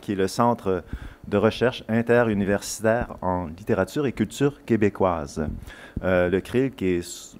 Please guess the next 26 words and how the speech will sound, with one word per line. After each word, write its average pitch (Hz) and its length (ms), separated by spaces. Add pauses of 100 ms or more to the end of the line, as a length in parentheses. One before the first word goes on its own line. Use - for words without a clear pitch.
(120)
partenaire 113 600
aussi 110 300
de, 101 120 (200)
pour 95 120
de 101 100
nombreuses 120 500
activités - 640
avec, 98 420
euh, 98 160 (340)
l'A 101 180
I 104 220
E 92 60
Q, - 280 (360)
euh, 87 120
donc 98 240
l'Association 92 560
internationale 92 840
des 87 220
études 92 300
québécoises. 107 760
Vous 87 180
voyez 87 260
ici - 220
la, 71 220 (100)
la 73 120
bannière. 107 460